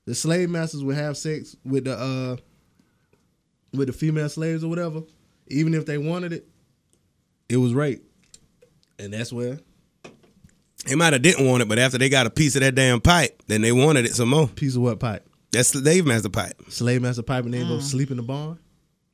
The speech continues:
Speaker 1: and eat chitlins and goofy shit like
Speaker 2: Yeah.
Speaker 1: hog maws.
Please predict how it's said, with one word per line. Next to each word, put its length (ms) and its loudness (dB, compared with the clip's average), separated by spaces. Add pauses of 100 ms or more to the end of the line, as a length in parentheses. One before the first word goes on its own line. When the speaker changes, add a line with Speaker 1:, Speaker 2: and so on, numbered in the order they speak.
Speaker 1:
and 140 -4
eat 240 4
chitlins 540 4
and 180 -2
goofy 320 2
shit 320 0
like 260 -2 (180)
Speaker 2:
Yeah. 60 -8
Speaker 1:
hog 300 6
maws. 500 0